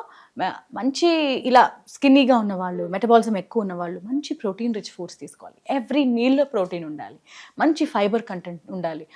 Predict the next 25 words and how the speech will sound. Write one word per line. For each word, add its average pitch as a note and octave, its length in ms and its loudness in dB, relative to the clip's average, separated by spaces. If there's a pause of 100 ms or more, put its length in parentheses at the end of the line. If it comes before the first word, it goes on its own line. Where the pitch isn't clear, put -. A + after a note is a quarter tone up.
(140)
అప్పుడు D4 180 4
ఏంటంటే, D#4 340 2
బాడీకి B3 400 4
కూడా E4+ 220 4
మెల్లగా A#3+ 500 2
క్యాలరీస్ G#3 560 0
అనేది G3 220 -2
ఇస్తూ G3+ 340 -4
ఉంటుంది. F#3 380 -8
దానివల్ల G3 420 -4
కూడా G#3+ 220 -6
వాళ్ళకి, G3+ 420 -6 (420)
ఆ, F3+ 420 0
మసిల్ A3+ 380 4 (220)
కూడా G3 140 -2
పు-, F#3+ 200 -10 (120)
put G#3+ 200 8
on G#3+ 80 -2
అవుతారు. G3 460 -4 (160)
And D#3 160 -14
నీళ్ళు G#3 340 -8
బాగా E3+ 380 -8
తీసుకోవాలి, G#3 600 -12
because G#3 340 -10
ఆ F#3 100 -8